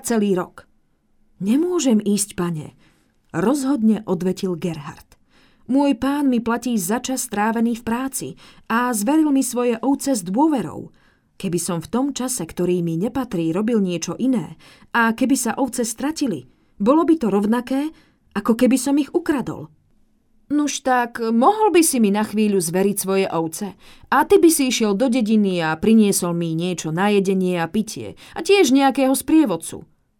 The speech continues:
opýtal sa lovec. "Ja sa o ne zatiaľ postarám." Chlapec pokrútil hlavou a povedal: "Ovce nepoznajú váš hlas." A prestal hovoriť. "A čo, nedôveruješ mi?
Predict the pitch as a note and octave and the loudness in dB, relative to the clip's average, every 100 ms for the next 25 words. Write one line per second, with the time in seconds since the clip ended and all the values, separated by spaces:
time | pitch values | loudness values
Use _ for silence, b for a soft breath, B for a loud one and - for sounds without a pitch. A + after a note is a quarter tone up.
0 | _ F3 E3+ D#3+ D#3 C#3+ D#3+ D3+ D3 - | _ -6 -4 -4 -6 -8 -8 -8 -12 -14
1 | - _ _ _ _ _ - F#4 A#4 - | -18 _ _ _ _ _ -6 2 4 6
2 | B3+ A3+ A3+ A3+ A3 B3 A3+ A#3 A3+ D#3+ | 6 8 6 4 2 0 -2 -2 -4 -6
3 | - - - _ _ _ _ _ _ - | -8 -12 -16 _ _ _ _ _ _ -6
4 | G#3+ D#4 D4 C#4 - F#3+ F#3+ E3 D#3+ D#3 | -4 -2 -4 -6 -6 -6 -4 -4 -4 -6
5 | D#3 E3+ G#3 A3+ A#3+ B3 G#3 G3+ E3 C#3+ | -8 -4 -4 -4 -6 -8 -10 -4 -4 -4
6 | C3 - - _ _ _ _ _ _ - | -12 -18 -20 _ _ _ _ _ _ -2
7 | G3+ A3 G3+ - G3 F#3 B3+ D4+ A#3+ G3 | 2 2 0 -2 0 0 0 0 0 0
8 | D#3+ D3+ D#3 D3 D3+ E3+ D#3+ - - _ | 0 -2 -4 -6 -8 -10 -10 -10 -12 _
9 | _ - - - - - F3+ D#3+ G#3+ A#3+ | _ -20 -20 -20 -18 -2 0 0 -4 -4
10 | - A3+ F#3+ D3+ C#3+ - - _ _ _ | -4 -4 -4 -6 -8 -16 -20 _ _ _
11 | _ _ _ _ - - - G4+ C4 D3+ | _ _ _ _ -4 -2 0 2 0 -4
12 | _ _ _ - G3+ A#3+ G3 G3 G#3+ G3+ | _ _ _ 4 6 6 4 4 4 4
13 | G3+ G3 G#3 C#4+ F4+ A3 | 4 4 2 -2 -6 -10